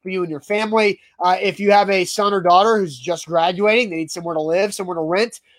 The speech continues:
uh, renters warehouse dot com has all the great inventory of rental property across the mid-state at all different types of, uh, price ranges,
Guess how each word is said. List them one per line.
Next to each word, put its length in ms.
uh, 100
renters 400
warehouse 440
dot 240
com 260
has 260
all 300
the 100
great 400
inventory 600
of 140
rental 240
property 540
across 460
the 100
mid-state 600
at 160
all 240
different 320
types 280
of, 160
uh, 100
price 440
ranges, 540